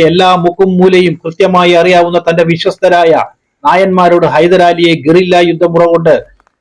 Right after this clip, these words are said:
പൊറുതിമുട്ടിക്കുവാൻ ആജ്ഞാപിക്കുന്നു. ഗറില്ല യുദ്ധം തുടങ്ങിയപ്പോഴാണ് ഹൈദരാലി ഒരു കാര്യം മനസ്സിലാക്കിയത്. കോഴിക്കോട് പിടിച്ചടക്കിയെങ്കിലും മലബാർ പ്രദേശത്തിന്റെ പൂർണ്ണ അധികാരം അദ്ദേഹത്തിന് കിട്ടിയിട്ടില്ല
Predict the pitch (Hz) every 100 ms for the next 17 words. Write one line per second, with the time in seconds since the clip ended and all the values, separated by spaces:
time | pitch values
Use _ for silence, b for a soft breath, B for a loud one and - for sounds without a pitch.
0 | _ 165 196 214 190 170 170 175 170 127
1 | 110 _ _ 143 165 165 160 139 120 107
2 | 98 _ _ _ _ 143 175 220 233 226
3 | 208 233 208 208 220 220 220 202 190 180
4 | 170 147 175 190 180 175 170 180 156 156
5 | 151 135 139 160 131 - 107 _ _ _
6 | _ _ - 214 247 247 240 226 220 240
7 | 214 202 196 175 165 151 117 - _ 139
8 | 151 180 196 196 190 185 185 175 175 165
9 | 117 - _ 147 170 180 180 151 165 165
10 | 160 151 143 151 147 147 135 120 151 147